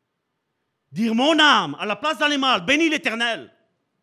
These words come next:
Parce que là, j'ai ma Bible, là, on va prier. Et ton corps, ton âme va dire, « Non ! » Et toi, tu dis, « Oui.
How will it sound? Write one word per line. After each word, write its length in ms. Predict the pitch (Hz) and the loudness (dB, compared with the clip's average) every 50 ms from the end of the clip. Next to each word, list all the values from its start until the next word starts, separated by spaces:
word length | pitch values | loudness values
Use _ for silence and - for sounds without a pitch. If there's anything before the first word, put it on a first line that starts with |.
| _ _ _ _ _ _ _ _ _ _ _ _ _ _ _ _ _ _ _ | _ _ _ _ _ _ _ _ _ _ _ _ _ _ _ _ _ _ _
Parce 140 | - 226 - | -6 -6 -4
que 80 | - 269 | -2 -2
là, 120 | 302 330 | 0 0
j'ai 160 | 285 247 311 | 0 -2 -2
ma 140 | 277 285 269 | -2 -2 -2
Bible, 300 | 208 277 269 247 185 202 | 0 0 0 0 0 0
là, 100 | 247 294 | 0 0
on 80 | 320 311 | 2 2
va 160 | 277 269 - | 0 0 -2
prier. 680 | - - 233 220 214 208 196 160 117 95 _ _ _ _ _ _ _ _ _ _ _ _ _ _ _ _ - | -2 -2 -2 -2 0 -2 -2 -6 -10 -14 _ _ _ _ _ _ _ _ _ _ _ _ _ _ _ _ -10
Et 100 | 208 240 | -8 -6
ton 220 | - 302 311 311 | -4 -4 -4 -4
corps, 380 | - - 330 339 330 302 - - | -4 0 0 2 2 2 0 -4
ton 180 | - 277 285 285 | -8 -6 -4 -4
âme 120 | 311 294 | -4 -4
va 60 | 285 | -4
dire, « 160 | 285 240 269 277 | -4 -4 -6 -4
Non ! » 600 | 302 349 359 381 494 494 466 269 214 135 101 - _ _ _ _ _ _ - | -2 0 2 2 0 0 -4 -6 -8 -10 -14 -18 _ _ _ _ _ _ -12
Et 80 | 226 | -10
toi, 100 | - 339 | -8 -6
tu 120 | 330 320 285 | -6 -6 -6
dis, « 200 | 262 269 254 254 | -6 -4 -4 -2
Oui. 600 | 240 262 330 359 359 302 185 131 - _ _ | 0 2 4 4 4 2 0 -6 -16 _ _